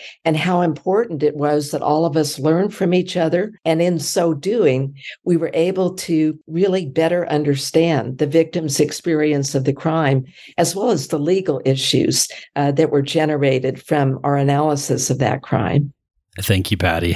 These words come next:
Speaker 2: Uh, that's an excellent overview of the regional training discussions that we hosted three different times, uh, over the past few years. We're looking forward to hosting the fourth one later this year, uh, in the fall of twenty twenty-three.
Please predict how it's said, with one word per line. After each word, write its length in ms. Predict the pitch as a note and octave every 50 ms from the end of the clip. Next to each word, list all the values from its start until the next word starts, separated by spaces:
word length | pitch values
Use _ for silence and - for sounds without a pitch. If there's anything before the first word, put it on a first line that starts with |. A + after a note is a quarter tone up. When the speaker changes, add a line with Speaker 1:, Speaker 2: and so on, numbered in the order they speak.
| - - -
Speaker 2:
Uh, 220 | - G2 F#2 F#2+
that's 180 | G2+ G#2+ - -
an 200 | - G2+ - - -
excellent 460 | G2+ A2+ - - - C#3 A#2 A#2 A2
overview 420 | A2 G#2 G#2+ G2+ F#2 G2 G2+ G2
of 60 | G2
the 100 | F2+ G2
regional 400 | F#2 G2 G2+ F#2+ F#2 F#2+ G2 F#2
training 380 | F#2 - - G#2 G2 F#2+ F#2+ F2+
discussions 680 | F2+ - - - - - - - G2+ F#2 F2 - - - _ _ - - - - _ _ _
that 140 | A#2 A2 G#2
we 100 | G#2 G2+
hosted 380 | G2 G#2 G2+ - - F#2 E2+
three 180 | - - G#2+ A#2
different 320 | G#2+ G#2 - G2 G2 F2
times, 540 | - G2+ F#2 F2+ F2+ F2+ F2+ F2 - - -
uh, 260 | F#2+ F2 F2+ F2+ F2 F#2
over 200 | F2+ E2+ F#2 E2+
the 80 | E2+
past 300 | - - F2 E2 - -
few 140 | - F#2 F2
years. 480 | E2+ E2+ F2 F2 E2+ E2 E2 - - -
We're 100 | - G2
looking 280 | G2 A2 A#2 - A2+ G2
forward 260 | - - A2+ G2+ F#2
to 80 | F2 F2
hosting 340 | - G#2 F#2 - E2+ E2 E2
the 60 | F2+
fourth 340 | - - C3+ C#3 C3+ - -
one 160 | G#2+ G2 F#2
later 240 | F#2 G2 F#2+ G2+ G2
this 260 | F#2 G2+ F#2 - -
year, 360 | F#2+ F#2+ G2 F#2 F#2 F2 - -
uh, 100 | F#2 F2+
in 60 | F2
the 60 | F2
fall 320 | F2 - - F#2+ F#2+ F#2 F#2
of 100 | F2 -
twenty 280 | - - F#2+ F#2 F#2
twenty-three. 640 | - - F#2+ E2+ E2 - - F#2+ F#2+ G2 G2+ F#2+ F#2